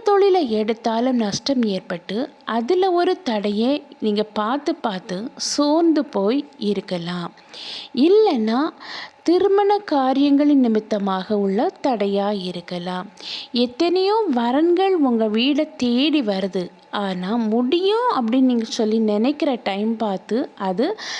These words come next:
நகர்ந்து போயிருது. இப்படி திருமண காரியங்களை குறிச்ச தடையா இருக்கலாம். இல்லைன்னா குழந்தை பாக்கியத்துக்கு வெகு காலமா காத்து கொண்டு எத்தனையோ ட்ரீட்மெண்ட் எடுத்தும்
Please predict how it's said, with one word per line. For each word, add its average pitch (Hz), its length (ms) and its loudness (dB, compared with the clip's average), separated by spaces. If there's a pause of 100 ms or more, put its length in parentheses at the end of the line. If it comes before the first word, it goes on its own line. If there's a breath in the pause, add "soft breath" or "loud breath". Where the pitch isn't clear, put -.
(160 loud breath)
நகர்ந்து 311 580 4 (100)
போயிருது. 180 520 -4 (400 loud breath)
இப்படி 349 500 2 (100)
திருமண 392 560 2
காரியங்களை 262 720 0 (100)
குறிச்ச 214 480 -2 (140)
தடையா 185 600 -4
இருக்கலாம். 180 760 -6 (460 loud breath)
இல்லைன்னா 269 600 2 (340)
குழந்தை 339 500 2
பாக்கியத்துக்கு 233 920 -2 (420 loud breath)
வெகு 226 320 2
காலமா 330 540 2
காத்து 269 520 -2
கொண்டு 240 420 -2
எத்தனையோ 240 680 0 (120)
ட்ரீட்மெண்ட் 254 520 0 (180)
எடுத்தும் 233 680 0